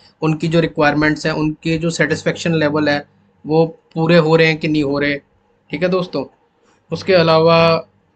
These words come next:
हम ये देखेंगे कि हमारा जो project का जो objective है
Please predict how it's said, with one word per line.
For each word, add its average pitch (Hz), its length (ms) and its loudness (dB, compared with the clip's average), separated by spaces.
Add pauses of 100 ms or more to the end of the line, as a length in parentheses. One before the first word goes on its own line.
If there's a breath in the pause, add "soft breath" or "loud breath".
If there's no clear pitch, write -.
(2250)
हम 156 160 0
ये 175 80 4
देखेंगे 165 400 0
कि 165 180 -2
हमारा 151 360 -2
जो 165 140 0
project 160 480 -4
का 165 260 0
जो 156 120 -4
objective 147 640 -4
है 123 160 -6